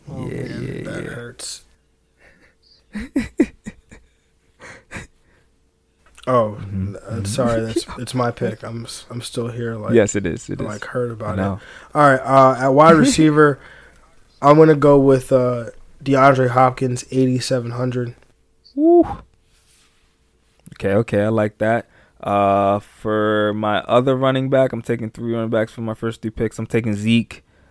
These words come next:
Speaker 2: at nine thousand. Slide him in as my R B one, or R B two in this case. You know, Clyde is gonna kill.
Speaker 1: Okay. Um, with my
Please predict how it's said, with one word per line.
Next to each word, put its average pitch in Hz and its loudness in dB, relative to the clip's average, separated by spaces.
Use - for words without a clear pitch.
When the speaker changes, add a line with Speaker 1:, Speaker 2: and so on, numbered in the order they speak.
Speaker 2:
at 98 -6
nine 107 0
thousand. 101 -2
Slide 98 -4
him 98 -2
in 98 -2
as 98 -4
my 92 -4
R 90 -2
B 92 -6
one, 85 -6
or 90 -2
R 92 0
B - -10
two 90 -4
in - -10
this 80 -12
case. - -12
You - -12
know, - -12
Clyde 95 -2
is 92 -8
gonna - -12
kill. - -12
Speaker 1:
Okay. 120 -6
Um, 131 2
with 131 0
my 127 0